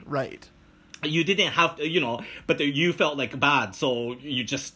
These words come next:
Speaker 2: drove all the way. You were so tired, waiting for me seven or eight <laughs> hours. And then, you know, it was such a stormy night. So, um,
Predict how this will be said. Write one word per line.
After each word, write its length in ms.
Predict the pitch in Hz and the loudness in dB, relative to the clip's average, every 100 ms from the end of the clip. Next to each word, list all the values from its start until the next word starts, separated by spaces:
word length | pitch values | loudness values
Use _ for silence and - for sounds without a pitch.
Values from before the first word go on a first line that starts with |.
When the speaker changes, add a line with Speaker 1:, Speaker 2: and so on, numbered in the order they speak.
| 139 | -4
Speaker 2:
drove 280 | 123 127 113 - | -2 -2 -2 -2
all 380 | 196 202 202 196 | -2 0 0 2
the 120 | 160 | 0
way. 400 | 165 160 113 120 | 4 2 2 0
You 180 | 123 139 | -2 -2
were 120 | 113 | -4
so 300 | - 220 214 | -4 -2 0
tired, 500 | 170 180 117 107 - - 151 | 0 0 0 -2 -6 -6 2
waiting 280 | 175 165 | 4 4
for 160 | 143 151 | 0 0
me 140 | 143 - | 0 0
seven 320 | 185 185 185 | 0 2 2
or 100 | 147 | 2
eight 260 | 180 165 - | 2 2 0
<laughs> 60 | 226 | 0
hours. 420 | 175 147 165 - - - - - - | 2 2 0 -2 -6 -6 -10 -10 -4
And 360 | 180 165 135 | -2 -2 -2
then, 440 | 151 262 269 151 127 139 | 4 4 4 2 -2 -8
you 320 | 170 185 185 | -10 -4 -2
know, 80 | 147 | 0
it 140 | 156 160 | -2 -4
was 140 | 143 | -6
such 320 | - 170 170 | -6 -6 -4
a 60 | 135 | -6
stormy 460 | - 185 180 147 | -4 -2 -2 -2
night. 280 | 107 151 139 | -2 -2 -2
So, 300 | 123 113 107 - - - - | -2 -2 -2 -8 -18 -14 -4
um, 360 | 117 107 101 | -2 -2 -6